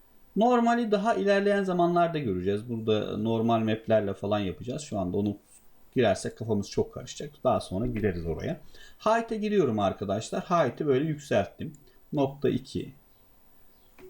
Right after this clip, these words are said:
Nokta iki yapabilirsiniz şuradan direkt de. Ne yapıyormuş Height?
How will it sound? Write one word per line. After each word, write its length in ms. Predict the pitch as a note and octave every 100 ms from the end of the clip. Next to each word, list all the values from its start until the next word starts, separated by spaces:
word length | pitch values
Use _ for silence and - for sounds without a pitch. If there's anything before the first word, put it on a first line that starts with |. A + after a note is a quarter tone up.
| - - - -
Nokta 320 | - - A2+
iki 180 | - G#2
yapabilirsiniz 640 | E2 F2 E2+ E2 - D#2
şuradan 400 | - - D2+ D2+
direkt 300 | D#2 - -
de. 200 | D3 D3 D3 - - - - - - - - - - - -
Ne 80 | E3
yapıyormuş 520 | D#3 - F#2+ A#2 D3
Height? 200 | G#2+ E2